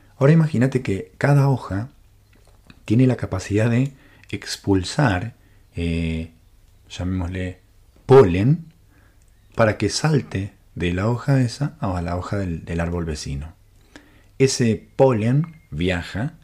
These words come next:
de una hoja a la otra y de esa manera podemos decir que esos dos árboles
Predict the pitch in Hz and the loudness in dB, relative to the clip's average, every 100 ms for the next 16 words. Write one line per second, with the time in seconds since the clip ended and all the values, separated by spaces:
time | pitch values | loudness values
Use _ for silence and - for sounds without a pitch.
0 | - - 87 90 98 117 113 78 76 - | -20 -10 -4 0 2 2 0 -4 -8 -4
1 | 92 123 131 - 113 143 - _ _ - | 0 2 2 0 0 -2 -4 _ _ -4
2 | 98 113 117 120 131 110 98 107 - 92 | 2 2 4 6 6 6 2 -4 -8 -4
3 | 101 104 110 - 110 104 - _ _ _ | -2 -2 -2 -2 -4 -4 -12 _ _ _
4 | - 107 110 120 110 107 120 110 82 85 | -4 -2 0 -2 -2 -4 -2 -2 -2 -4
5 | 87 | -6